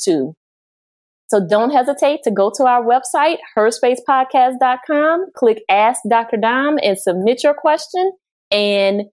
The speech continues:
your question may be a part of what is gonna turn into a reoccurring girls' night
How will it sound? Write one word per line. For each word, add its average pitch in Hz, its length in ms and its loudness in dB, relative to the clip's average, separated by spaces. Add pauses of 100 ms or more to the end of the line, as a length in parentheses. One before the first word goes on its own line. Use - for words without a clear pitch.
(520)
your 208 320 2
question 240 580 0
may 220 160 2
be 254 180 2
a 277 60 2
part 294 480 -2
of 190 480 2 (800)
what 208 240 2
is 202 140 0
gonna 202 240 0
turn 277 480 0
into 185 840 -2 (680)
a 170 60 2
reoccurring 196 1160 0
girls' 226 540 0
night 160 420 -4